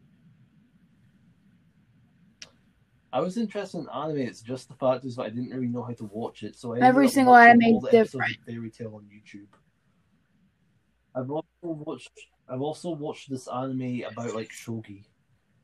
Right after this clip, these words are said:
Speaker 1: and this manga anime. Also, this anime about design, uh, game designing. Uh, what other animes have I watched? Uh, by the way, you guys can also tell I'm a, a big anime fan.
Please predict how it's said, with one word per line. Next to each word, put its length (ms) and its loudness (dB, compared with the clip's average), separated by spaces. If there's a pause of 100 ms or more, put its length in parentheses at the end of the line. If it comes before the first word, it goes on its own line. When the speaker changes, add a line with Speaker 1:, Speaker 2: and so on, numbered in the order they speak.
(400)
Speaker 1:
and 120 -8
this 140 -14
manga 520 -6
anime. 500 -10 (220)
Also, 360 -8
this 220 -8 (200)
anime 360 -6
about 240 -10 (120)
design, 380 -10
uh, 40 -14
game 320 -8
designing. 580 -12 (1040)
Uh, 540 -10
what 260 -12
other 180 -8
animes 340 -16
have 100 -20
I 40 -12
watched? 440 -20 (320)
Uh, 80 -20 (340)
by 200 -10
the 80 -6
way, 100 -16
you 160 -6
guys 200 -8
can 120 -8
also 240 -8
tell 280 -8
I'm 140 -8
a, 60 -6
a 200 -10
big 200 -8
anime 340 -10
fan. 320 -10